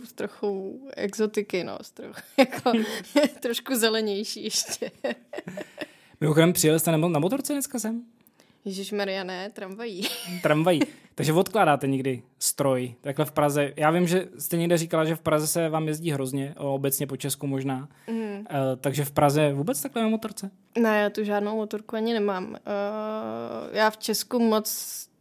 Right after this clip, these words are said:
Speaker 1: nejezdím vlastně od té doby, co jsem začala takhle jako cestovat, tak, eh, na to ani nemám čas. Hlavně nemám to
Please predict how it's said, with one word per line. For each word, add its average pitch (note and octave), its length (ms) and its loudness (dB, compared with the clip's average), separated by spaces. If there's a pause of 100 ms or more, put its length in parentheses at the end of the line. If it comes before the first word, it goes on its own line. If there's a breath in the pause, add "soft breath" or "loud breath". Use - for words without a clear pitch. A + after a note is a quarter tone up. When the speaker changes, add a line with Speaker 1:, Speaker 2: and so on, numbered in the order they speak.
(120)
Speaker 1:
nejezdím G#3 500 0
vlastně G3 340 -2
od G3 80 -4
té G3 120 -4
doby, F#3+ 220 -4
co G3+ 160 -10
jsem G#3 180 -2
začala G3+ 560 -2 (160)
takhle F#3+ 360 -8
jako F3+ 200 -6
cestovat, F#3+ 640 -4
tak, F#3 160 -6 (200)
eh, G3 560 -4
na G3+ 100 0
to G#3+ 100 2
ani G#3 180 6
nemám G#3 260 2
čas. - 400 -6 (160)
Hlavně F#3+ 540 -6 (340)
nemám G3+ 400 0
to G#3+ 100 0